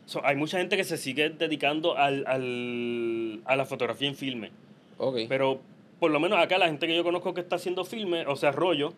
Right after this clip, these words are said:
Speaker 1: eh, la lleva a revelar a un lugar. Ya, obviamente, si qui-, si quieres tener tú mismo tu si-, sitio de revelado, pues va a ser más costoso, porque entonces
Speaker 2: Claro.
Speaker 1: eso implica que tú tienes que preparar un cuarto, lo que llaman un cuarto oscuro, un cuarto que no puede entrar la luz para tú hacer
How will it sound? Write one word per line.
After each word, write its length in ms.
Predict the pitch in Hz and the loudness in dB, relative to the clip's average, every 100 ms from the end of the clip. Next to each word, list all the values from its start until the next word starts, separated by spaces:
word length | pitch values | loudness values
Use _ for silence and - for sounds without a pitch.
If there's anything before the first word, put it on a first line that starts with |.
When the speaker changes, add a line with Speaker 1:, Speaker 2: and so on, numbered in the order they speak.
| - - - - - | -14 -20 -20 -14 -4
Speaker 1:
eh, 960 | 143 139 135 131 127 127 123 123 123 127 | 2 4 4 4 4 4 4 2 2 2
la 220 | 160 139 | 4 4
lleva 200 | 139 160 | 6 4
a 20 | |
revelar 320 | 170 165 165 | 4 4 4
a 60 | 160 | 4
un 80 | 135 | 2
lugar. 220 | 135 117 - - - - - - - - - | 0 -2 -4 -16 -20 -20 -20 -20 -20 -20 -8
Ya, 180 | 123 139 143 | 0 2 4
obviamente, 420 | 147 147 170 143 | 4 4 0 -2
si 160 | 170 | -4
qui-, 180 | 131 131 - | 0 0 -2
si 160 | 160 | -6
quieres 260 | 139 123 131 | -2 -2 -2
tener 300 | 151 156 151 - - | -4 -4 -6 -12 -8
tú 80 | 160 | -2
mismo 280 | 156 160 156 | 0 0 0
tu 220 | 156 151 | 0 -2
si-, 480 | - 160 151 151 151 | -4 -8 -6 -6 -6
sitio 320 | - 151 156 | -6 -2 0
de 80 | 147 | 0
revelado, 480 | 165 175 196 147 165 - - - - - - | 0 2 2 2 -4 -14 -20 -20 -20 -20 -6
pues 140 | 160 143 | 0 2
va 60 | |
a 40 | 139 | 2
ser 120 | 160 | 2
más 120 | 170 | 0
costoso, 440 | - - 165 190 165 | 0 0 0 0 0
porque 140 | 131 | 0
entonces 240 | 127 110 | 2 4
Speaker 2:
Claro. 120 | 117 135 | 4 2
Speaker 1:
eso 120 | 147 | -2
implica 300 | 135 156 170 | -2 0 2
que 80 | 147 | 0
tú 100 | 135 | 0
tienes 180 | 135 139 | -2 0
que 80 | 156 | -2
preparar 400 | 151 151 156 135 | 0 2 0 0
un 140 | 147 | -4
cuarto, 420 | 139 160 165 180 | -2 -2 -2 0
lo 80 | 165 | 0
que 80 | 139 | 2
llaman 180 | 131 151 | 0 -2
un 60 | |
cuarto 260 | 143 139 147 | -2 -2 -2
oscuro, 320 | - 127 101 | -4 -4 -2
un 100 | 101 | -4
cuarto 240 | 135 135 | -4 -4
que 60 | 156 | -2
no 100 | 135 | -2
puede 140 | 123 131 | -2 -2
entrar 220 | 139 147 | 0 0
la 120 | 147 | 2
luz 120 | 170 | 0
para 220 | - 147 127 | 0 0 0
tú 140 | 123 | -2
hacer 200 | 127 156 | -2 -4